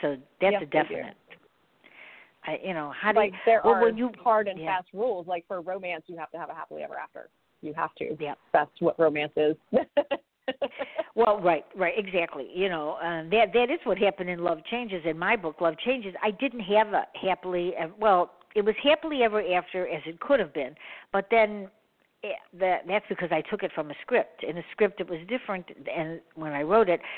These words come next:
Speaker 1: but then I did change the ending to make it a happily ever after, and then it started selling 'cause it was a happily ever after. It took 'em, took you a while, 'cause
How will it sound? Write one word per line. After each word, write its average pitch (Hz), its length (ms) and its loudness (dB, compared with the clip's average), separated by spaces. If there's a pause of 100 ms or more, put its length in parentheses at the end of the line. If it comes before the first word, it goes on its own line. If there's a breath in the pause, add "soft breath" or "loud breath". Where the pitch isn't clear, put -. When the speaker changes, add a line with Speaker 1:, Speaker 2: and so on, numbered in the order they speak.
(160 loud breath)
Speaker 1:
but 170 140 2
then 196 220 4 (100)
I 175 120 -4
did 202 240 -4 (100)
change 233 320 -8
the 185 140 -8
ending 180 480 -4 (400)
to 175 80 -6
make 165 200 -2
it 165 100 0
a 160 40 -2
happily 160 380 0
ever 151 180 0
after, 202 340 2
and 165 140 0
then 202 120 -2
it 160 160 -6
started 151 340 -4
selling 170 300 2
'cause 151 160 -6
it 156 100 -4
was 165 240 2
a - 40 -4
happily 151 440 -4
ever 143 180 -4 (100)
after. 180 260 0
It 160 240 -4
took 240 220 2
'em, 180 120 -2 (320)
took 262 200 -4
you 202 80 4
a - 20 2
while, 262 180 6
'cause 277 140 -2